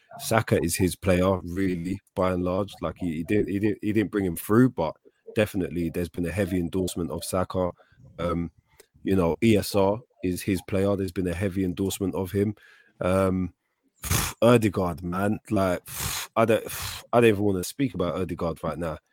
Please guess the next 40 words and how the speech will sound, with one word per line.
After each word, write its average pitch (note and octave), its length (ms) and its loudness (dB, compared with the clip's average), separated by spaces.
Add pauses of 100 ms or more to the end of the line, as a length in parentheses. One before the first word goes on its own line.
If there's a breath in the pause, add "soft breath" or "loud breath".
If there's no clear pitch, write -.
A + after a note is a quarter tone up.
(280 soft breath)
you E2+ 100 -4
know, F#2+ 260 0 (380)
um, F#2 340 -2 (140)
because G2 260 -4
he's A2 160 2
just - 200 -4
not G2 160 -2
even F2 220 -4
featuring, G2+ 480 -2
which F2 180 -6
is F#2+ 80 -4
a E2+ 40 -8
big F2 180 -6
disappointment. F2+ 640 -4 (280 soft breath)
Willian G#2 440 2
was F#2 160 -2
his F#2+ 160 -4
player, G2+ 340 2 (520)
you G2+ 120 -2
know, G#2 240 2 (500)
really, G#2 560 0 (280)
like, F#2+ 220 -2 (160)
wasn't G#2 400 0
able G2 300 -2
to G2 160 -6
sh-, - 80 -18 (100)
show G#2 260 -2
us F#2+ 120 -4
anything G2 360 -4
with F#2 140 -8
Willian. G2 480 -2 (420 soft breath)
Pepe A2+ 340 6
is F#2+ 120 2
a F#2+ 40 -4
special G2 380 -4
case. A2 520 0 (420)
And G2 180 0
then, G#2+ 320 0
you A2 160 -2
know, G#2+ 280 0